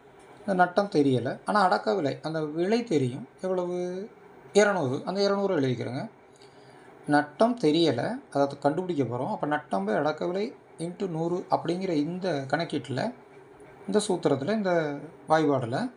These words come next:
நம்ம அடக்க விலைக்கு உண்டான இருநூறு எழுதிடுறோம். இங்கே அடிச்சு கொடுத்துடலாம்.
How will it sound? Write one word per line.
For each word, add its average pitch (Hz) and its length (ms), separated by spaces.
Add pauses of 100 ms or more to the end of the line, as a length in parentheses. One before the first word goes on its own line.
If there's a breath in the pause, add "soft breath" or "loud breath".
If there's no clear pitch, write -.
(480 loud breath)
நம்ம 185 160
அடக்க 208 320
விலைக்கு 214 300
உண்டான 170 320
இருநூறு 165 500
எழுதிடுறோம். 120 480 (240)
இங்கே 220 400 (160)
அடிச்சு 170 220
கொடுத்துடலாம். 147 460